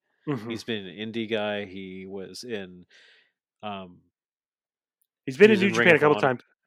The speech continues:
Speaker 1: Yeah, he's
Speaker 2: New
Speaker 1: in Ring of Honor.
Speaker 2: Japan, Ring of Honor.
Speaker 1: Mm-hmm. He'll show up in Mexico, but he, he never stays there for that long.
Speaker 2: No, like, he, he never, the only time he signed with anybody was with Ring of Honor, and the person who owns Ring of Honor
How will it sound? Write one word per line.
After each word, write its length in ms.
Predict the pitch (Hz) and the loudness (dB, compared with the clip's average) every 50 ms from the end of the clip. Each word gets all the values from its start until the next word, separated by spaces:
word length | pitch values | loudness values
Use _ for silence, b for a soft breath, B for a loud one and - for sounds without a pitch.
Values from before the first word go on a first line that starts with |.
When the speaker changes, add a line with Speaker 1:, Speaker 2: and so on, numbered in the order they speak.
| _ _ _ | _ _ _
Speaker 1:
Yeah, 200 | 123 117 104 92 95 | -8 -8 -8 -6 -8
he's 100 | 104 110 | -6 -4
Speaker 2:
New 60 | 113 | -4
Speaker 1:
in 60 | 117 | -4
Ring 80 | 120 120 | -4 -4
of 60 | 113 | -4
Honor. 320 | 117 117 117 113 113 110 107 | -2 0 2 2 2 2 0
Speaker 2:
Japan, 200 | 107 101 98 95 | -2 -6 -8 -10
Ring 180 | 98 104 101 | -10 -10 -10
of 120 | 101 95 104 | -10 -8 -8
Honor. 600 | 98 98 98 98 95 98 95 95 95 95 95 _ _ _ _ _ _ _ _ _ - | -8 -8 -8 -8 -8 -10 -10 -10 -10 -12 -14 _ _ _ _ _ _ _ _ _ -18
Speaker 1:
Mm-hmm. 220 | 113 90 98 92 90 _ _ _ - | -16 -16 -16 -18 -20 _ _ _ 2
He'll 240 | - 185 233 233 | 6 8 8 8
show 260 | - - - - 196 156 | 8 8 8 10 12 12
up 120 | 160 - | 12 10
in 80 | 135 113 | 6 2
Mexico, 340 | 117 110 104 - - 113 104 | -4 -4 -4 -6 -8 -8 -8
but 120 | 98 98 | -8 -8
he, 240 | 110 120 113 107 - | -8 -8 -8 -10 -12
he 280 | - 110 110 127 120 104 _ - | -16 -12 -10 -10 -10 -10 _ -6
never 160 | 127 110 - - | -6 -6 -6 -8
stays 260 | - - 107 98 87 | -10 -10 -10 -10 -12
there 120 | 90 90 87 | -14 -16 -16
for 120 | - 95 | -16 -16
that 140 | 87 85 85 | -16 -16 -16
long. 240 | 92 92 90 87 90 | -14 -14 -16 -14 -10
Speaker 2:
No, 400 | 113 117 113 113 104 95 92 90 87 | -6 -4 -4 -4 -4 -6 -10 -14 -14
like, 200 | 95 95 95 - | -14 -14 -14 -12
he, 260 | - 113 110 104 - | -12 -12 -12 -14 -14
he 100 | - 113 | -16 -12
never, 400 | 110 113 117 113 117 113 107 98 b b b b b b - | -10 -8 -6 -6 -4 -4 -6 -6 b b b b b b -8
the 80 | 113 | -6
only 160 | 110 117 117 113 | -6 -6 -6 -8
time 220 | - 117 117 107 | -8 -8 -8 -8
he 80 | 104 98 | -10 -14
signed 360 | - - - 101 104 107 104 | -12 -10 -10 -10 -8 -10 -10
with 120 | 104 92 | -12 -12
anybody 380 | 107 98 92 90 87 92 90 90 | -12 -14 -14 -14 -14 -14 -14 -14
was 180 | 90 90 - | -14 -16 -16
with 160 | - 92 85 - | -18 -20 -16 -14
Ring 160 | 101 95 90 | -14 -14 -14
of 140 | 95 87 95 | -14 -12 -10
Honor, 320 | 101 104 104 95 90 87 | -10 -10 -10 -12 -14 -16
and 200 | 85 - 90 90 | -16 -18 -18 -20
the 80 | 90 87 | -20 -20
person 400 | - - 110 107 104 - 107 95 | -16 -12 -12 -12 -12 -12 -14 -18
who 240 | 85 101 95 82 73 | -16 -16 -16 -14 -14
owns 420 | 92 107 107 107 101 98 90 - 98 | -12 -12 -10 -12 -12 -14 -16 -16 -14
Ring 160 | 101 95 92 | -14 -14 -14
of 140 | 92 90 98 | -14 -10 -8
Honor 460 | 101 107 110 104 92 180 95 92 - | -8 -8 -8 -8 -10 -12 -14 -16 -20